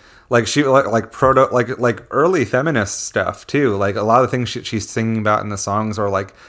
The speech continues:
topics that other people wouldn't sing about. Like, I think of her and Joni Mitchell as, like, being on the f-,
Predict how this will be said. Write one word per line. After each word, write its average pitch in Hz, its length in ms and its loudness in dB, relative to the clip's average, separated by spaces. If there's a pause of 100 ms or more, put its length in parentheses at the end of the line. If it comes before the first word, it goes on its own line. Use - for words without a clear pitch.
topics 110 420 -2
that 107 160 0
other 104 180 0
people 101 240 -4
wouldn't 98 180 -2
sing 110 160 -4
about. 95 240 -2
Like, 101 100 -4
I 104 80 -2
think 117 200 -4
of 101 140 -2
her 113 140 0
and 104 140 -2
Joni 104 240 -4
Mitchell 98 440 -4
as, 95 200 -4
like, 90 400 -4 (560)
being 117 260 2
on 107 120 2
the 101 80 0
f-, - 160 -16